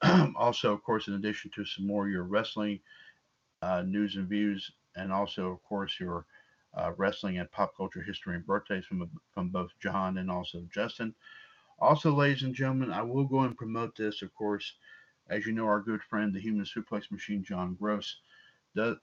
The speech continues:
um, does, of course, you know, has the group entitled Gross and Stalkless Wrestling Incorporated. Of course, now that he, of course, runs alongside, uh, the Ace of Spades, Jordan Stoklos, which, by the way, they're doing a tremendous job with that. Uh,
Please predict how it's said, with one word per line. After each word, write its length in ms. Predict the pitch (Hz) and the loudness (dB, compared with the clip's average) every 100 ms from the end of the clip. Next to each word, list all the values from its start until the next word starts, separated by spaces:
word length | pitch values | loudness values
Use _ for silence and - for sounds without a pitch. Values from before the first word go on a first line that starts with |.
| - | -2
um, 420 | 98 98 87 69 - 80 | 0 0 -2 -6 -12 -12
does, 300 | 87 107 101 - | 0 2 2 -2
of 160 | 87 101 | -10 -4
course, 220 | 107 104 - | -2 -2 -4
you 80 | |
know, 100 | 98 | -4
has 260 | 95 101 90 | -4 -4 -6
the 100 | 90 | -10
group 300 | 85 101 90 | -4 -4 -4
entitled 500 | 90 - 95 92 87 | -6 -2 -2 -4 -4
Gross 380 | 98 104 104 - | 0 0 -2 -8
and 120 | 90 | -10
Stalkless 540 | 85 - 95 - 92 - - - | -8 -2 -2 -2 -8 -8 -12 -4
Wrestling 400 | 101 - 98 76 | -4 -2 -6 -6
Incorporated. 640 | 82 - 110 110 107 101 - _ - - - _ _ | -8 -6 -4 0 0 0 -6 _ -20 -20 -20 _ _
Of 100 | _ | _
course, 200 | 104 98 - | -4 -2 -2
now 180 | 101 90 | -2 0
that 140 | 90 | -2
he, 260 | 92 101 90 | -4 -2 -2
of 120 | 85 | -4
course, 280 | - 92 87 - | -4 -4 -4 -4
runs 280 | 95 92 92 90 | -2 -2 -4 -4
alongside, 680 | 92 92 90 - 92 92 85 _ - _ _ _ | -2 -2 -4 -4 -2 -2 -4 _ -20 _ _ _
uh, 140 | 87 92 | -4 -2
the 140 | 92 | -2
Ace 220 | 90 90 | -4 -4
of 80 | 82 | -8
Spades, 380 | - 95 95 - | -6 -4 -4 -6
Jordan 320 | 85 87 85 | -8 -6 -6
Stoklos, 540 | - 107 101 90 90 - _ | -4 -2 -2 -4 -10 -14 _
which, 160 | - | -12
by 140 | 95 95 | -6 -4
the 80 | 92 | -4
way, 120 | 92 | -6
they're 120 | 87 | -6
doing 260 | 90 90 82 | -8 -10 -10
a 40 | |
tremendous 420 | 90 104 113 98 | -8 -6 -6 -8
job 240 | - 87 - | -8 -10 -10
with 120 | - | -14
that. 240 | 80 87 - _ _ - _ _ _ _ - | -10 -10 -12 _ _ -20 _ _ _ _ 0
Uh, 280 | 90 87 | 0 0